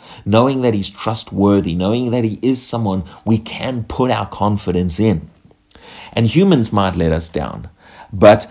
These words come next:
don't let that cause you to, to struggle in putting your faith in God. He will never let you down. And, uh, it's very important that we begin to realize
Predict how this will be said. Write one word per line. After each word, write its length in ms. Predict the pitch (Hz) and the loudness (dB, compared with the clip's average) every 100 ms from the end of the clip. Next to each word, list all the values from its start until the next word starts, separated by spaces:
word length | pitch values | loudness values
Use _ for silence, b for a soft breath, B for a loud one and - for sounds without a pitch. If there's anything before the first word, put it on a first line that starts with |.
| - | -8
don't 280 | 90 120 147 | 2 4 4
let 320 | 143 131 120 | 0 0 0
that 320 | 113 117 113 - | 0 0 0 -8
cause 360 | - 110 101 | -2 -2 0
you 100 | 101 | -2
to, 280 | 87 98 85 | -2 0 -2
to 340 | - - 92 | -2 -2 -2
struggle 840 | 85 - - - - 131 104 87 90 | -2 -6 -6 -4 2 2 2 0 0
in 260 | 101 87 | -2 -4
putting 260 | 82 98 92 | -2 -2 0
your 120 | 90 | -2
faith 520 | 82 - 135 120 117 - | -4 -4 -2 -2 -6 -10
in 200 | 101 92 | -6 -2
God. 380 | 90 82 80 - | -2 -2 -4 -10
He 220 | - 131 | -4 -2
will 240 | 101 110 | 2 0
never 580 | 101 92 107 107 82 73 - _ _ | 2 2 2 2 -2 -8 -16 _ _
let 320 | - 90 - 85 | -2 -2 -2 -8
you 80 | |
down. 380 | 85 85 82 - - _ _ _ - B B B B B B | -4 -4 -6 -16 -20 _ _ _ -20 B B B B B B
And, 360 | 110 107 104 110 | 2 4 6 8
uh, 320 | 101 104 - _ _ _ _ - | 8 6 0 _ _ _ _ -6
it's 180 | 131 139 | 0 0
very 440 | 113 131 143 147 | 2 6 8 8
important 640 | 135 120 - 147 147 104 | 4 -2 2 2 4 2
that 120 | 98 85 | 0 2
we 120 | 110 | 2
begin 360 | 107 98 107 104 | 2 0 0 -2
to 140 | 107 | -2
realize 760 | 98 110 107 87 78 80 - | 4 4 4 0 -2 -4 -6